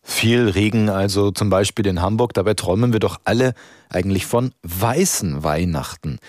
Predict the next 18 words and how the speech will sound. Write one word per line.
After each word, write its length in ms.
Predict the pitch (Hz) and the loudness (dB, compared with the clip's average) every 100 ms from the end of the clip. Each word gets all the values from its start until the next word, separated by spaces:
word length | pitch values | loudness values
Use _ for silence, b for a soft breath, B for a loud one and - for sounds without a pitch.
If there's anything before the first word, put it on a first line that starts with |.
| B B B - | B B B -12
Aber 140 | 85 | -6
dieser 280 | 85 98 92 | -2 0 -2
Traum 400 | - 76 78 76 | -2 -2 -2 -4
bleibt 320 | - 85 - | -2 -2 -2
immer 220 | 113 104 95 | 0 0 2
häufiger 500 | 92 - 107 110 - | 0 0 0 0 0
unerfüllt. 680 | 147 165 98 - 98 82 | 0 0 -2 0 0 0
Statt 220 | - 104 | -2 -2
glitzernder 520 | - 120 - 110 104 98 | -2 -2 0 0 0 -2
Schneelandschaften 840 | - 101 101 92 90 90 - 87 | 0 0 0 0 -2 -4 -4 -8
sind 120 | 87 | -4
immer 160 | 87 87 | -2 -2
öfter 380 | 76 - 113 95 | -2 0 0 0
Regen 320 | 98 90 95 | -2 0 -2
und 180 | 87 - | -4 -2
graue 340 | 85 92 120 | 0 2 0
Wolken 300 | 80 64 - | 0 -4 -4
angesagt. 520 | 69 58 60 71 65 | -8 -6 -4 -4 -6